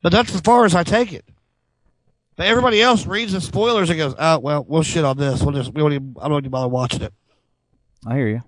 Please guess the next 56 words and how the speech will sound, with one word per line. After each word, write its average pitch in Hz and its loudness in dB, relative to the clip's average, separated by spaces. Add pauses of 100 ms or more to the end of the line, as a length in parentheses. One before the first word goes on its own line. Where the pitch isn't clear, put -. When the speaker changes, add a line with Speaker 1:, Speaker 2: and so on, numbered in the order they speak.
(440)
Speaker 1:
You 147 -2
know, 131 -2 (420)
I 135 -12
don't 117 -12
know. 110 -12
I, 120 -8 (340)
fuck 131 -2
'em. 113 -8 (1400)
Speaker 2:
<laughs> - -8 (600)
All 123 2
right, 139 6
we 135 4
got 131 2
one 139 4
more 135 2
email 123 4
before 110 0
we 107 2
wrap 110 2
things 107 0
up 98 0 (460)
on 104 -4
this 101 0
very 107 6
extended 107 0
version 104 2
of 92 -2
Wrestling 104 0
News 101 2
Live 98 0
tonight. 104 -2 (760)
"Hey 190 4
guys, 185 4
I 156 2
missed 160 4
Unplugged 160 4
but 139 8
managed 147 2
to 147 2
catch 143 2
the 135 4
archive. 110 2
I 104 -2
had 120 2
a 117 0
cold 143 4
since 123 -2
last 120 0
Wednesday 123 2
and 120 0
now 120 2
that's 117 0
gone, 127 0
I 113 0
have 110 0
bronchitis." 117 0